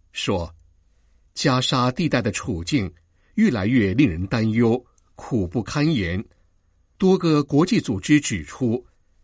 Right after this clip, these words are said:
加沙地带的人道主义危机已经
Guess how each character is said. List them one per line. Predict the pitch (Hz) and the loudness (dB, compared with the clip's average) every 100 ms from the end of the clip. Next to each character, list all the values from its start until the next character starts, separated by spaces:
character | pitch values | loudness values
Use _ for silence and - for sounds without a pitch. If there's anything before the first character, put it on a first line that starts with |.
| _ _ | _ _
加 | - 214 208 | -4 -2 -2
沙 | - 202 | 0 -2
地 | 208 160 | -2 -2
带 | 117 | -2
的 | 101 104 | -2 -2
人 | 101 104 147 | -2 -2 -2
道 | 196 143 | 0 -2
主 | 107 85 | -4 -6
义 | 85 | -4
危 | 95 127 | 0 0
机 | 123 160 131 - _ _ _ | 2 2 0 0 _ _ _
已 | 110 104 | -4 -4
经 | 98 143 143 | 0 0 0